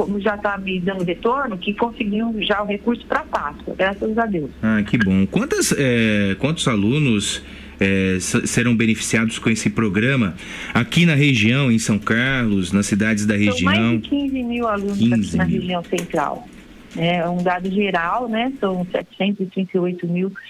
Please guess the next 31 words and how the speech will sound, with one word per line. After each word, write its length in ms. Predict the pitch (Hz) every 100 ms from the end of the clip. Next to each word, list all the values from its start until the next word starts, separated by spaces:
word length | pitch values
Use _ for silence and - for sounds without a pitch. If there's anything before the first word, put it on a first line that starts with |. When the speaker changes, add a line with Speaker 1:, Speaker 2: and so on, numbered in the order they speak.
| - _ _
Speaker 1:
é, 480 | 175 170 165 160 156
no 140 | 170 196
estado, 720 | 185 - 170 180 208 214 208
no 80 | 185
estado 240 | 175 180 170
de 60 |
São 120 | 175 160
Paulo. 360 | 180 190 208
Aqui 180 | 196 226
na 140 | 202
nossa 200 | 202 214
região 360 | 196 185 185 180
central 360 | 175 165 190 202
são 100 | 196
mais 240 | 196 202
de 100 | 214 -
quinze 380 | 214 214 202 202
mil 260 | 185 160 147
alunos. 480 | - 156 139 127 - - - - - -
Aqui 260 | 160 170
pra 220 | 226 220 185
nossa 280 | 185 190 190
região 440 | 180 170 185 202 208
são 160 | 196 190 - - - 185 185 180
perto 340 | 190 180 190
de 160 | 180 196
uns 160 | 185 -
cinco, 520 | 202 208 180 175 151 - -
uns 180 | 165 -
quatro 380 | 208 202 202
mil, 440 | 175 175 185 196